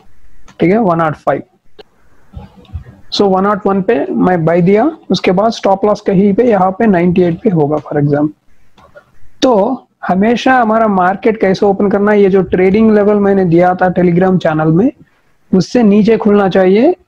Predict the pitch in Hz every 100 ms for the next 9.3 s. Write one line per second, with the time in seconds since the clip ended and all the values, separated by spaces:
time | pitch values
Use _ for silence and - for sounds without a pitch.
0 | - 185 202 226 202 208 190 196 185 170
1 | 175 185 185 185 185 185 185 - 190 185
2 | 175 180 175 180 185 175 - - 185 180
3 | 165 156 147 135 - 185 220 196 196 220
4 | 196 170 - 202 175 175 - - 220 330
5 | _ _ - - 165 147 175 208 - 185
6 | 170 - 240 311 _ - 185 185 175 175
7 | 185 180 160 - 262 175 165 160 170 151
8 | 147 160 - 185 156 139 - - 349 170
9 | 208 269